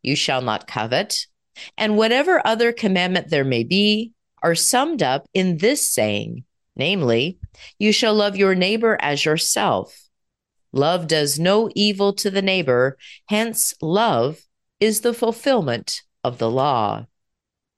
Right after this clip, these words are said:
The word of the Lord. Our gospel reading is a reading from the Gospel of Matthew,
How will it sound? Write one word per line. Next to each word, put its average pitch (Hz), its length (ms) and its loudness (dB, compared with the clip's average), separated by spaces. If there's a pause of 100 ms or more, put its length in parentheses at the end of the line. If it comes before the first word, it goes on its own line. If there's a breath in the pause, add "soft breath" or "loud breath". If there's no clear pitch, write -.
(1600)
The 123 120 2
word 120 580 0 (280)
of 113 200 -2
the 113 120 0
Lord. 110 800 -2 (1900 loud breath)
Our 151 140 0
gospel 156 520 0
reading 147 580 -2
is 156 280 0 (560)
a 147 100 0
reading 190 400 -2
from 170 240 0
the 151 80 0
Gospel 160 760 0 (220)
of 151 200 -2
Matthew, 120 720 -4